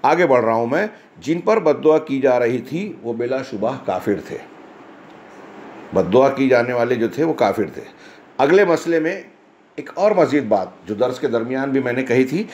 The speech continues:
कि इन कुफ़ार ने नबी सल्लल्लाहु अलैहि वसल्लम के साथ ऐसी बदसलूकी की थी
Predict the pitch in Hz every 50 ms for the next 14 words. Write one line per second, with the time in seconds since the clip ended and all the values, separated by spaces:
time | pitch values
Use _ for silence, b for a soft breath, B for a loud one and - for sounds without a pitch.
0 | B B B B - 156 156 165 202 220 214 - 170 147 - - 151 156 175 190
1 | 180 160 135 123 127 123 127 160 185 - 175 156 143 139 139 135 135 135 131 127
2 | 127 - 123 123 120 117 120 117 110 - 113 110 131 170 - - - - - -
3 | - - - - - 123 135 165 160 - 233 226 175 233 - - - 160 156 175
4 | 190 185 190 226 208 - 185 175 190 185 - 135 113